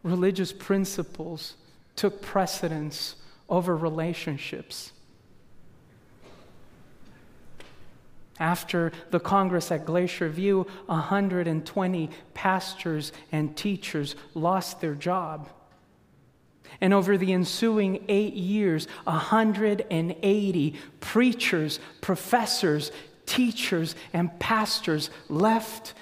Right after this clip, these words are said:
the church. And so I had to figure out for myself, why do I do this?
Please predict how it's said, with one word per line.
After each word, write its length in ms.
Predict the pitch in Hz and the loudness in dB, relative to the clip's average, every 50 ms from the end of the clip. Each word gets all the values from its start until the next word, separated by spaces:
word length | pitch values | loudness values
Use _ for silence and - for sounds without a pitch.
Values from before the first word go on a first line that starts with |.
| - - - | -20 -8 -2
the 140 | 170 190 196 | 0 0 0
church. 760 | 190 - - - 233 233 220 170 - - - - - - - - - - - - _ _ _ _ _ _ - - _ _ _ - - - - - - _ - - - - - - - - - - - - - - _ - - - - - - - - - - - - _ _ - - - - - | 0 -2 -4 -4 -2 -4 -4 -8 -10 -10 -8 -6 -6 -8 -10 -14 -20 -20 -20 -20 _ _ _ _ _ _ -20 -20 _ _ _ -20 -20 -20 -20 -20 -20 _ -20 -20 -20 -20 -20 -20 -20 -20 -20 -20 -20 -20 -20 -20 _ -20 -20 -20 -20 -20 -20 -20 -20 -20 -20 -20 -20 _ _ -20 -20 -8 -2 -2
And 100 | 226 220 | 0 2
so 200 | - 269 240 247 | 4 4 4 6
I 240 | 285 311 330 330 | 6 6 6 4
had 300 | 294 226 233 277 254 247 | 4 2 2 0 0 0
to 120 | - 262 226 | -2 -4 -4
figure 560 | - - - 302 294 233 233 269 254 254 254 - | -4 -4 -2 -2 0 0 2 2 0 0 0 0
out 380 | 247 269 285 277 269 262 - - - - - | 2 2 4 2 2 0 -4 -12 -18 -18 -12
for 300 | - - 285 285 285 285 | -4 0 4 4 6 6
myself, 920 | 277 262 262 247 240 220 - - - 294 285 277 254 233 - - - - - | 4 2 2 2 0 0 -2 -2 0 2 4 4 4 2 0 -4 -14 -12 -8
why 380 | - 170 202 262 285 311 339 339 | -4 0 2 4 4 4 4 4
do 160 | 339 330 320 | 4 4 4
I 120 | 311 302 | 4 2
do 300 | 277 202 233 320 339 339 | 2 2 2 4 4 4
this? 600 | 330 330 330 311 247 - - - - - - - | 4 4 4 4 2 2 -2 -6 -6 -6 -8 -10